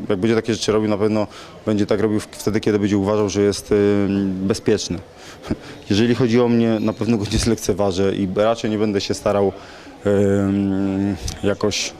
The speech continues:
robić show i, znaczy show w tym sensie, że będzie to niebezpieczne dla mnie. Jeżeli be-, będę mógł sobie coś na taką, na coś takiego pozwolić, em, myślę, że i tak tego nie będę robić nawet z szacunku do niego. No,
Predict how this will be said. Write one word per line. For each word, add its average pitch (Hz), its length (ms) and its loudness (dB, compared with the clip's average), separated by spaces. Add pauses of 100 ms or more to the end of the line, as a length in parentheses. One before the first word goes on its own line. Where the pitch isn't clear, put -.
(500)
robić 101 400 0
show 107 440 2
i, 101 1400 4 (580)
znaczy - 280 0
show 135 260 2
w - 40 -10
tym 135 160 2
sensie, 110 340 0
że 95 120 0
będzie 101 220 2
to 107 120 -2
niebezpieczne 104 480 0
dla 95 180 0
mnie. 92 180 -4 (460)
Jeżeli 101 200 2
be-, 110 200 2
będę 123 280 2
mógł 110 140 -2
sobie 104 200 0
coś 98 140 0
na 104 140 0
taką, 98 400 0
na 101 140 0
coś - 180 -8
takiego 107 260 0
pozwolić, 98 640 -2 (560)
em, 101 920 2 (840)
myślę, 151 260 4
że 139 80 4
i 139 40 2
tak 143 140 0
tego 139 140 2
nie 127 80 2
będę 120 160 2
robić 117 200 2
nawet 117 160 0
z - 40 -4
szacunku 113 400 -4
do 104 100 2
niego. 104 240 2
No, 120 140 0